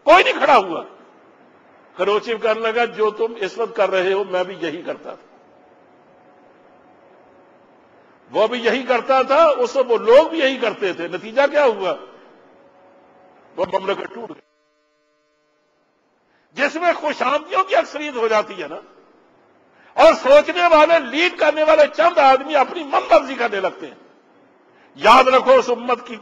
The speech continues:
उम्र कभी दराज नहीं होती। इसलिए उमर फारूक इस बात को रोकना चाहते थे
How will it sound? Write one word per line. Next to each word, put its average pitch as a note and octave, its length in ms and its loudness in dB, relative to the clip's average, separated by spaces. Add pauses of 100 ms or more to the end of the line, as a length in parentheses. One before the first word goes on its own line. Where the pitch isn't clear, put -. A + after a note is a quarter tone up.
(100)
उम्र A#3+ 240 -2
कभी B3+ 320 -4
दराज F#3 320 2
नहीं C#3+ 160 -16
होती। - 260 -20 (4000)
इसलिए F#4 240 4
उमर F4+ 480 6
फारूक E4 360 4
इस B4+ 140 4
बात D4 280 6
को - 80 4
रोकना E4+ 420 4
चाहते A#3+ 300 0
थे - 200 -12